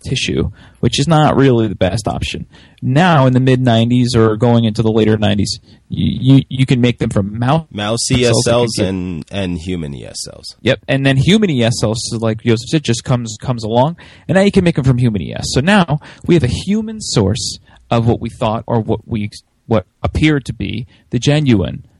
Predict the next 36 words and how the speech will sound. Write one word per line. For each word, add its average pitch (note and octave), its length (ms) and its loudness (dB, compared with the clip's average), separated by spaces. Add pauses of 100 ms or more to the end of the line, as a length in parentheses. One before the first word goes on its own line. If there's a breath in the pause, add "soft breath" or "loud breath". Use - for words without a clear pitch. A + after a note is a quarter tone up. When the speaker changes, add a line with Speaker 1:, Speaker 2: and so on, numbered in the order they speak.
(200)
Speaker 1:
midbrain B2 460 2
dopaminergic A2+ 600 -4
neurons F#2+ 260 -6
that G2+ 60 -4
are G2 60 -6
dying G#2 320 -2
in G2+ 80 -8
Parkinson's. - 760 -12 (340 soft breath)
Uh, G#2+ 340 2
and A#2 140 -2
yo, A#2+ 240 2
so - 180 -4
why B2+ 120 -2
don't D3+ 80 -6
you C#3+ 80 -6
pick C3+ 180 -4
up A#2 80 -4
the G#2 60 -10
story G#2 340 -6
from - 160 -10
this G#2+ 140 -6
point, - 280 -10
I - 60 -8
guess? - 220 -8 (240)
Speaker 2:
Well, C#3 120 2
yeah, C#3+ 380 6
I A2 80 0
mean, A2+ 300 0
I A2 200 0
really A#2+ 400 2
find G#2 540 -4
the, F2+ 220 -2
uh, E2 280 -4
evolution F2+ 840 -6
from D#2+ 680 -8
where F2+ 800 -4